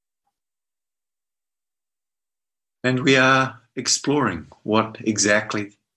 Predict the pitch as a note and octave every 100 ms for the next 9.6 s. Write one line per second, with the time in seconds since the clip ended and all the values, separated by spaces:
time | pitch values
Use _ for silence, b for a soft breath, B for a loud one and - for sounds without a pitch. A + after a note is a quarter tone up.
0 | _ G2+ F#2 G#2+ F#2+ C#2+ - - _ -
1 | E2 - - - - F2 F#2+ F2+ F#2 F2
2 | - E2+ - E2+ E2 - F2 E2+ - _
3 | _ _ _ _ _ _ _ _ - A2
4 | A2 B2 A2+ A#2+ A2 G#2+ A2 A2 A2 G2+
5 | G2 F#2+ G2 F2+ F2 F2+ - _ _ _
6 | _ _ _ _ - - - G#2 G#2 G2+
7 | G2 G#2 G#2 F#2 E2+ F#2+ E2 - F#2 F2+
8 | F2 F2 - - - - F2+ D#2+ - -
9 | - F2 E2 D#2 D#2 D2+